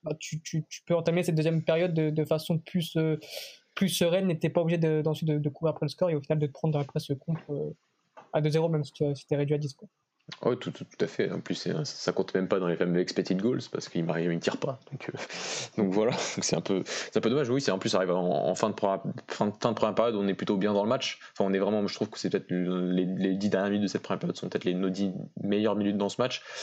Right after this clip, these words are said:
Speaker 2: Et, et eux, ça aurait pu, euh, bien sûr, rentrer à la, à la pause avec, avec ce but du un partout, aurait, euh, peut-être eu, on aurait eu une deuxième mi-temps peut-être un peu, un peu différente, même si, euh, ouais, on le verra peut-être après, mais, euh, ce, ce but aurait pu arriver d'une façon un peu,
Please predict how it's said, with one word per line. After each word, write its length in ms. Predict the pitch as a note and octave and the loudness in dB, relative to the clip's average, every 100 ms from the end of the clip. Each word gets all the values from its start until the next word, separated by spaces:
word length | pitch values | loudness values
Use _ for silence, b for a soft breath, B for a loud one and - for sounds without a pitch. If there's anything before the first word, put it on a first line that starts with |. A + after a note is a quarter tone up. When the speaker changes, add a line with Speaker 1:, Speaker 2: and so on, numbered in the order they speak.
| B B | B B
Speaker 2:
Et, 640 | G#2 G#2 G2 G2 F#2 F2+ E2+ | 2 2 2 2 2 2 2
et 160 | F2+ | 2
eux, 80 | G2+ | 2
ça 140 | - | 0
aurait 80 | D#2 | -2
pu, 220 | - - | -4 -8
euh, 120 | - - | -8 -8
bien 100 | - | -6
sûr, 160 | - | -4
rentrer 300 | F#2 F2+ - | -2 0 2
à 40 | F2 | 2
la, 140 | E2+ | 2
à 40 | |
la 100 | E2+ | 2
pause 240 | - G2+ E2+ | 0 -2 0
avec, 280 | E2+ - - B B | -2 -4 -8 B B
avec 160 | - A2 | 0 2
ce 80 | B2 | 2
but 120 | A#2 | 2
du 120 | A2 | 2
un 80 | A2 | 2
partout, 300 | G2+ - D3 | 0 0 0
aurait, 340 | A#2 F#2+ G2 | 2 2 2
euh, 140 | F2+ F2 | 2 0
peut-être 400 | - - - - | -2 -4 -2 -2
eu, 340 | D2+ D2 F2 | -2 0 0
on 100 | F2+ | 0
aurait 160 | D#3+ F2+ | 0 0
eu 60 | |
une 180 | F2 E2+ | -2 -4
deuxième 260 | - F2+ F#2 | -2 0 0
mi-temps 180 | F2 F#2+ | 0 -2
peut-être 140 | F2 | -2
un 40 | |
peu, 180 | - F#2 | -2 -2
un 100 | - | -2
peu 120 | F#2 F2 | -2 -2
différente, 420 | F2+ - A2+ - B B B - | -2 0 -2 -2 B B B -4
même 200 | F2+ F2+ | 0 0
si, 300 | - - G1+ | -2 -2 -2
euh, 120 | - - - - - _ - - | -4 -6 -10 -14 -18 _ -20 -10
ouais, 80 | - | -6
on 160 | D2+ | -6
le 60 | - | -4
verra 140 | - | -4
peut-être 160 | - - | -4 -6
après, 240 | - G2+ | -4 -4
mais, 260 | F#2 E2+ E2 | -4 -4 -6
euh, 120 | - | -8
ce, 140 | - E2 E2+ | -4 -4 -4
ce 140 | - | -2
but 180 | F2+ F#2+ | -2 0
aurait 140 | E2+ E2 | -2 -2
pu 160 | - | 0
arriver 180 | F2 F2 | 0 -2
d'une 260 | - E2+ E2 | -4 -6 -2
façon 320 | F2 - F2+ | -4 -2 -4
un 20 | |
peu, 120 | E2 | -6